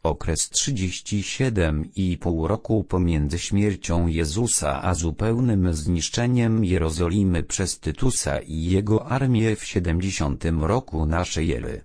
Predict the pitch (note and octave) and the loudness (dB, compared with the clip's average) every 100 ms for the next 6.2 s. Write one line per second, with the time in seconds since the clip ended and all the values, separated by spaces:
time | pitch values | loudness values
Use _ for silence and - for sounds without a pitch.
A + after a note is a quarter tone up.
0 | _ _ _ _ A2 G#2 F2+ - - G2+ | _ _ _ _ 0 0 0 -4 -4 -2
1 | F2+ E2+ D#2 - G#2 F2 F#2+ G2+ G2 G2 | 0 -2 -2 0 0 2 2 2 2 -2
2 | F#2+ F2 B2 B2 A#2+ D#2 - D#2 C#2+ E2 | -2 0 0 2 2 0 -2 -4 -2 0
3 | F#2 E2+ - - - D2+ D#2 D#2 - A#2+ | 0 0 -2 -6 -6 -6 -2 -2 -2 -6
4 | - D#2 D2+ D#2+ E2+ D#2+ F#2+ B2 F2 C2+ | -2 -2 0 -2 0 0 0 0 -2 -4
5 | - E2+ E2+ - F#2 F#2+ A2+ C3+ G2+ - | -2 -2 -2 -2 -2 0 0 0 -2 -4
6 | D2+ | -6